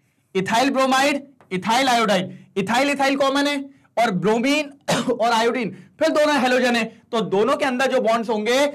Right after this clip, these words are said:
दोनों को मिलाने के बाद भी वही बॉन्ड्स बनेंगे। और अगर बॉन्ड सेम हो गए, तो कौन सा सॉल्यूशन है? आइडियल है। इधर आ जाओ, इथिलिडीन डाइब्रोमाइड और प्रोपिलिडीन डाइब्रोमाइड, दोनों के दोनों कोवेलेंट कंपाउंड है।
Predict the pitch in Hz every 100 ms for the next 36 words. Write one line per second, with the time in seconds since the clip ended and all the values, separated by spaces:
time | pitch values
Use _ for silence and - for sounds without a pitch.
0 | - - 214 240 254 208 208 240 262 233
1 | 220 247 233 247 226 226 208 226 240 247
2 | 220 190 208 240 247 226 233 226 247 226
3 | 214 254 247 240 262 262 196 - - -
4 | 160 156 160 139 117 - _ - 214 233
5 | 226 226 233 - _ - 196 233 247 247
6 | 302 311 262 208 220 240 208 202 214 226
7 | 254 - _ - 208 - 208 214 247 254
8 | 285 311 302 196 190 196 190 180 156 135
9 | 190 226 226 185 190 208 202 165 165 160
10 | 151 147 123 101 -